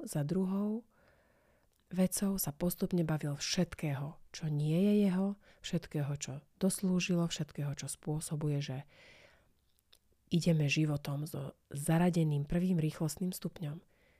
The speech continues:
zatiahnutou ručnou brzdou, tlatie-, tlačiac plynový pedál až na doraz. Dnes sa chcem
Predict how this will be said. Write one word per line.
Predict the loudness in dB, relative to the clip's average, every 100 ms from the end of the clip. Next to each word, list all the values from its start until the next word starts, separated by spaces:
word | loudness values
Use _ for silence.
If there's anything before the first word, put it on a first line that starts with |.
| _ _ _
zatiahnutou | -8 0 0 4 4 4 4 2
ručnou | 2 0 2
brzdou, | 0 -2 -6 -6 -8
tlatie-, | -6 -2 -2 -4 -8 -10
tlačiac | -2 -2 -2 -2 -4 -6 -12 -18 -2
plynový | 0 2 0 -2
pedál | -2 -4 -4 -6 -8 -12 -12
až | -8 -6
na | -8
doraz. | -10 -12 -12 -14 -16 _ _ _ _ _ _ _ _ _ _ _ _ _ _ -20 -20 -20 -20 -20 -20 -20 -20 -20 -20 _ _ -20 -20 -20 -20 _
Dnes | 2 8 8 8
sa | 6 4 4 2
chcem | 2 4 6 8 6 4